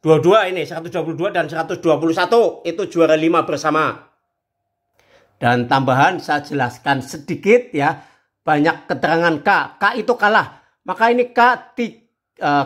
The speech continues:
K lima tiga. Maksudnya ini, yang kalah di pertandingan lima tiga mesti mainnya ke sini. Yang kalah ya, yang menang ke kanan, yang kalah ke kiri. Banyak keterangan seperti itu ya. Berarti sama semua lah pokoknya, tinggal dilihat, eh, nomor pertandingannya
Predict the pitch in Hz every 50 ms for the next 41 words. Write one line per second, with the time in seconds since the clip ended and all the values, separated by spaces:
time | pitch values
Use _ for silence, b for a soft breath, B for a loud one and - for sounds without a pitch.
0 | - - 220 240 247 233 247 214 233 226 226 226 220 - 226 147 - 240 196 -
1 | - - - 202 202 151 160 156 165 220 202 220 214 170 139 - - _ _ -
2 | 190 190 190 180 - 226 277 285 - 226 185 - 208 196 202 190 185 185 185 190
3 | 180 180 - 196 139 - 185 180 208 233 - - 220 202 180 - 226 220 208 190
4 | 196 202 208 208 214 208 - - 190 185 185 175 143 117 - - _ _ _ _
5 | _ _ - 160 156 151 151 170 170 170 160 120 - - _ - 147 131 139 135
6 | - _ _ _ - 165 170 160 165 170 165 175 165 151 160 143 147 151 143 147
7 | 185 208 190 175 170 160 151 170 170 175 175 - 160 143 170 165 160 120 - b
8 | b b b b - 147 151 185 180 - - - - 190 165 170 175 180 175 139
9 | 143 151 175 165 180 175 175 156 - 175 139 127 127 123 131 131 B B B B
10 | _ _ - - - - - 170 151 143 - 190 175 170 175 170 165 - 170 180
11 | 180 185 175 165 147 151 170 143 131 147 151 131 120 - - 151 143 139 139 135
12 | 113 - 143 139 147 160 165 143 - - - 135 131 127 131 131 127 123 127 127
13 | 127 135 185 202 214 185 175 - 190 156 175 175 156 151 143 151 156 165 160 127
14 | -